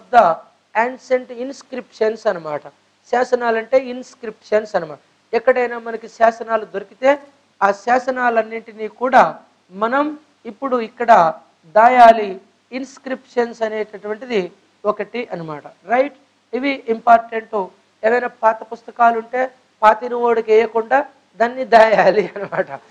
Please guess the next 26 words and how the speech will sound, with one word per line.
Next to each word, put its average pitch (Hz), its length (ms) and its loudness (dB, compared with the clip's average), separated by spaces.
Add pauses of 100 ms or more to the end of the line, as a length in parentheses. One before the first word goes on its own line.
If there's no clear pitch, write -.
(280)
గ్రంథాలు, 208 640 2 (300)
అలాగే 254 300 4
రాత 247 380 0
ప్రతులు. 226 480 -4 (280)
అప్పుడప్పుడు 254 520 -2
నీకేమైనా 233 640 -4
చిన్నప్పుడు 233 540 -6
ఎవడన్నా 220 460 -2
ప్రపోజ్ 226 480 -6
చేసినవి 220 380 -6
ఉంటే 262 360 -2 (280)
అవి 240 220 2
అన్నమాట, 180 320 0
రాత 220 460 0
ప్రతులు 202 420 -2
అన్నమాట. 165 360 0 (420)
రక్తంతో 240 680 0
అని 226 160 2
చెప్పి 226 280 -4
కోడిని 226 440 0
చంపి 214 280 -4
రాసి 208 320 0
నీకు 202 200 -6
ఇస్తాడు 240 260 2
కదా, 180 440 2 (1200)
అలా 233 240 6